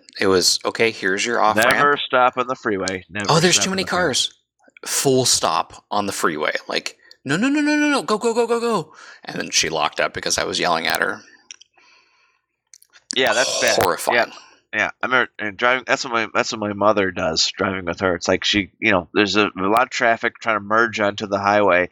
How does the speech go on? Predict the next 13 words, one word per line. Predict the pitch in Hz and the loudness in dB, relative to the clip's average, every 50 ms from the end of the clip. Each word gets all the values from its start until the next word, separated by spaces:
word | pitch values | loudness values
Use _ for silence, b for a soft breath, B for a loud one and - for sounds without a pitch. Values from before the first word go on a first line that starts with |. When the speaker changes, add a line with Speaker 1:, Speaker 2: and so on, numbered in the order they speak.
| B B B B - | B B B B -4
Speaker 2:
and | - 92 92 95 92 87 | -2 0 0 0 0 0
it's | 92 - - | 0 0 0
just | 101 98 98 | 0 0 0
like | 98 92 | 0 0
she | - - 104 98 | 0 0 0 0
slows | - - 113 110 113 104 | 0 2 2 2 2 2
down | - 110 104 101 | 2 2 2 4
Speaker 1:
Yeah. | 82 | 2
Speaker 2:
slower | 82 - - 101 95 92 95 98 101 | 2 0 -2 0 0 2 2 2 2
and | 101 98 101 | 2 0 -2
slower. | - - 95 90 90 90 90 | -4 0 2 2 4 4 2
It's | 92 - | 2 2
like, | 101 101 98 | 0 0 0